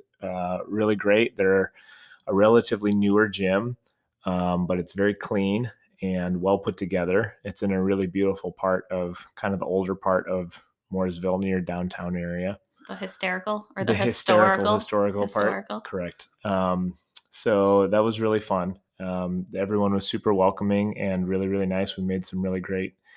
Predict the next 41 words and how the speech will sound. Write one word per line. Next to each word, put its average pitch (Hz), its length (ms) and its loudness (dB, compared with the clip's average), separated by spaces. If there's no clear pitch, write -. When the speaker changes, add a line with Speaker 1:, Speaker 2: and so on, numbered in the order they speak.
Speaker 1:
connections, 110 540 0
some 98 180 -4
fun 101 220 0
people. 101 600 -4
Alexandra, 95 680 -2
who 98 140 -2
we 95 100 -2
just - 280 -10
went 92 180 -8
strawberry 95 420 0
picking 95 380 -6
with 95 240 -4
the 95 120 -2
other 92 180 -2
day, 92 380 -2
and, 90 200 -6
um, 90 540 -8
so, 92 500 0
uh, 90 40 -2
lots 117 320 2
of, 104 140 0
lots 113 260 2
of 104 60 -4
good 104 180 0
stuff 101 340 -2
there. 95 540 0
And, 90 400 -4
uh, 92 140 -4
I 95 80 -2
think 104 220 -4
that'll 101 180 2
be 95 140 -2
a 95 60 0
really 92 220 0
fun 95 280 -2
one. 92 260 -2
Like 95 180 -2
I 90 40 -6
said, 92 200 -4
they're 101 140 0
growing. 98 580 0